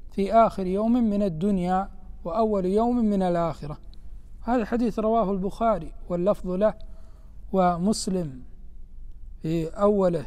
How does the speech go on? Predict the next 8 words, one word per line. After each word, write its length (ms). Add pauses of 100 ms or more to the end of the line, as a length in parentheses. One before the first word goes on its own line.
(880)
هذا 260
يدل 320
على 260
الاستياك، 840
أن 140
يستاك 560 (720)
السواك 500
الواحد 440